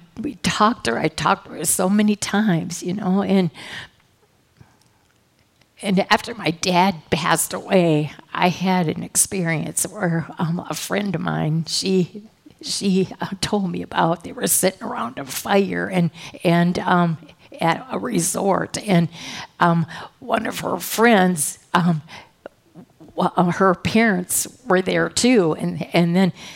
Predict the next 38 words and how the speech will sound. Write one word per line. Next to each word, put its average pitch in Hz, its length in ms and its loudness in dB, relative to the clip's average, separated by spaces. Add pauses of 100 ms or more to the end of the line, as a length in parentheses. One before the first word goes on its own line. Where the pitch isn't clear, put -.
(680)
he 208 320 2
said, 202 580 4
he 185 180 -10
said 196 480 -2
to 180 340 2 (280)
my 165 180 -2
friend, 151 440 0
he - 100 -10
says, 175 400 0
uh, 175 240 4
"You're 220 120 0
friends 220 380 2
with 196 160 -8
Linnell 190 340 0
Pierce, 185 460 0
huh?" 190 80 4
And 175 280 0
she 208 160 -4
said, - 340 -8
"Yeah." 175 280 0
He, 180 260 -8 (180)
she - 160 -2
says, 175 300 2
uh, 165 120 2 (260)
he 202 120 2
said, 185 320 0 (260)
um, 175 240 4 (500)
"You 247 160 -8
probably 220 320 2
didn't 196 320 0
know 220 280 6
that 170 380 0
I 214 140 6
was, 202 280 -2 (560)
I 185 100 8
was 214 240 -2
her 185 180 2
mom's 180 640 2